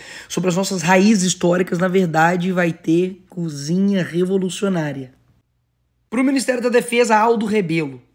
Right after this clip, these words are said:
que é esse cara aqui, do Partido Comunista do Brasil. O ministro da Defesa,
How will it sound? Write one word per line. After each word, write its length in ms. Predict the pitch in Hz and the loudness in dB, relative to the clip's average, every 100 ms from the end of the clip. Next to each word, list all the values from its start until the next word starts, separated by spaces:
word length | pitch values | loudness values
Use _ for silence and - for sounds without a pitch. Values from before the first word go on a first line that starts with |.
| _ | _
que 180 | - 170 | -8 -2
é 140 | 160 | 0
esse 220 | 190 - 208 | 0 -2 0
cara 240 | 175 190 | 4 4
aqui, 260 | 214 165 127 - | 2 -4 -10 -12
do 120 | 160 | -12
Partido 500 | 156 170 - - 226 | -2 -2 0 -4 -6
Comunista 600 | 202 220 196 175 202 - | -2 0 2 2 0 -2
do 280 | 180 185 202 - - - | 2 4 2 -2 -20 -18
Brasil. 680 | - 143 202 226 160 170 143 113 _ _ _ - - _ _ | -6 2 6 4 2 -2 -2 -8 _ _ _ -20 -20 _ _
O 60 | 151 | -2
ministro 360 | 156 220 214 | 2 2 2
da 40 | 208 | 2
Defesa, 580 | 208 190 185 190 185 | 2 4 4 6 2